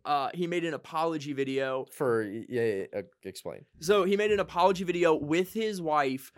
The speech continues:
Speaker 1: because he got caught watching deep fake porn of other streamers that were his
Speaker 2: Yes, I
Speaker 1: friends.
Speaker 2: did, I did see this, and I thought it was wacky as fuck. I was like, "What the fuck is going on over
Speaker 1: What a
Speaker 2: there?"
Speaker 1: loser.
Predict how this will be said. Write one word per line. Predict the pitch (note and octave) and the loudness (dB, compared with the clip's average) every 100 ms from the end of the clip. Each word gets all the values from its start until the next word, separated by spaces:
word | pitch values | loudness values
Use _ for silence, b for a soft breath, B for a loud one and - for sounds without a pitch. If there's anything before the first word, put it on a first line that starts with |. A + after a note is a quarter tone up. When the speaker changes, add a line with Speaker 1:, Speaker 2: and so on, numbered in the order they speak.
| B B | B B
Speaker 1:
because | D#3+ F#3 E3+ | -2 0 -2
he | E3 F3 F3 | -2 -6 -2
got | F3+ E3+ | 0 -2
caught | E3 E3 D#3 | -2 0 0
watching | D3+ D#3 D3 | -2 -4 -10
deep | C3 D#3 - | -6 -8 -8
fake | - C#3+ C3 | -2 -2 -4
porn | D#3+ C#3+ C#3 C3 C3 _ - | -6 -4 -4 -6 -10 _ -4
of | D3 | -2
other | C#3+ D3 D3+ | 0 0 -2
streamers | C#3 - C3 C#3 D3 | -4 -6 -6 -4 0
that | C3+ A2 G#2 | 4 4 4
were | C#3 | 4
his | C3+ | 2
Speaker 2:
Yes, | |
I | |
Speaker 1:
friends. | C#3+ A#2 A2+ | 4 6 6
Speaker 2:
did, | A#2+ B2 A#2+ | 4 2 4
I | A#2+ | 4
did | A2+ B2 G#2+ | 4 2 2
see | - A#2+ | 0 0
this, | G#2+ G#2 - | 0 0 0
and | G#2+ | 0
I | |
thought | G#2 A#2 G#2+ | 2 4 4
it | G#2+ | 2
was | G#2 G2+ | -2 -4
wacky | F#2+ G2+ G2 G2+ A#2 | 0 2 2 2 -2
as | A2+ A#2+ | -4 -2
fuck. | A#2+ G2+ F#2+ | 2 2 2
I | G2 | 0
was | G2 | 0
like, | F#2+ | -4
"What | G2 A#2 - | -2 -2 -2
the | A#2+ | -4
fuck | A#2+ A2 F#2+ | -2 -2 -2
is | F2+ | -6
going | F#2 F#2+ F#2+ | -4 -4 -2
on | F2+ F2+ | -4 -2
over | F#2 | 0
Speaker 1:
What | F3+ | 0
a | C#4 | 0
Speaker 2:
there?" | - E3 | 0 0
Speaker 1:
loser. | D#3+ G3+ D3+ - C#3 | 0 -2 -6 -2 -2